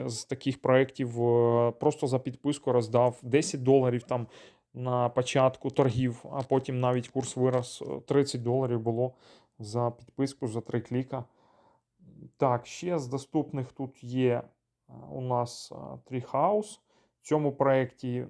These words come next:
на бустері я стейкаю, е, два ефіра. Подивлюсь потім, е, цікаво, яку нагороду, е, отримаю за цю активність. Е, це вже в них другий сезон тут.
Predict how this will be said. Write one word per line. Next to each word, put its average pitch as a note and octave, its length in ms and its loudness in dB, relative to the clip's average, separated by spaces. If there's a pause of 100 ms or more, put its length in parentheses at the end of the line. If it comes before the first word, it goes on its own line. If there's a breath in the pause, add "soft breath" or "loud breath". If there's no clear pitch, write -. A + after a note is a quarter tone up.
на B2+ 140 -4
бустері B2 520 -2
я B2+ 180 2
стейкаю, B2 680 0 (600 loud breath)
е, A#2+ 480 -4
два B2 440 4
ефіра. F3+ 580 0 (440 soft breath)
Подивлюсь C3 540 -2
потім, C3 540 -4
е, A#2+ 260 -4
цікаво, B2 540 2
яку A#2+ 240 -6
нагороду, A#2+ 920 -2
е, B2 40 -16 (340)
отримаю A#2+ 640 -2 (640 soft breath)
за A#2+ 240 -2
цю C#3 300 0
активність. A2+ 800 -2
Е, B2 140 -16 (680)
це - 160 -4
вже B2 200 2
в B2 40 0
них B2+ 200 0
другий B2+ 320 0
сезон D3+ 440 0
тут. - 180 -10